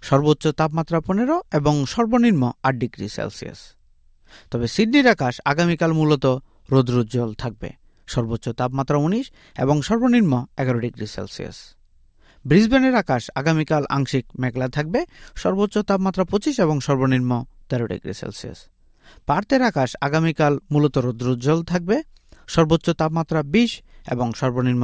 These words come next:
ছয় ডিগ্রি সেলসিয়াস। অ্যাডেলাইডে আগামীকাল বৃষ্টির সম্ভাবনা রয়েছে।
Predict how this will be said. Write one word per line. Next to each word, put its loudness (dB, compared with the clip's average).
ছয় -6
ডিগ্রি -10
সেলসিয়াস। -12
অ্যাডেলাইডে 2
আগামীকাল 0
বৃষ্টির -2
সম্ভাবনা -6
রয়েছে। -10